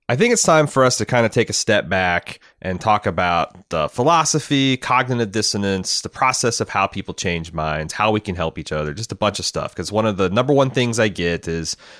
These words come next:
you know, "How can we change people's mind? Uh, how can I argue with my friends and family?"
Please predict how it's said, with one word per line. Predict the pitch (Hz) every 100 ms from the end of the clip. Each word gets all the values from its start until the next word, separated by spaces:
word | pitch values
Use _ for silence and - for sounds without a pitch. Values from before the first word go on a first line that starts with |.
| _
you | 80
know, |
"How | 107 139
can | 143
we |
change | 131 127 120
people's | - 113 107 95
mind? | 85 85 82 82 85 - _ _ -
Uh, | 85 82 80 80 80 76 -
how | 113
can | 127 139
I | 120
argue | 110 104 107
with | 104
my | 101
friends | - 95 90
and | 92
family?" | 85 78 78 76 80 76